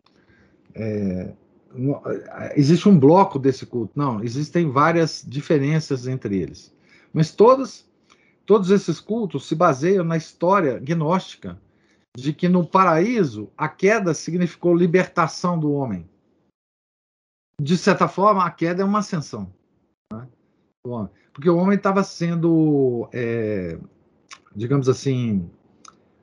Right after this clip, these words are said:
ah, en-, tava sendo enganado pelo Deus, né? Mas o divino,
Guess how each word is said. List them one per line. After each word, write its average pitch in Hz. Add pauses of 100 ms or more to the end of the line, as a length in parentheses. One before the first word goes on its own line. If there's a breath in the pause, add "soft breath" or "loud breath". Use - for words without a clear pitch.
(140)
ah, 107 (460)
en-, 170 (360)
tava 160
sendo 175
enganado 170 (100)
pelo 143
Deus, 113
né? 131 (320 soft breath)
Mas 170
o 254
divino, 165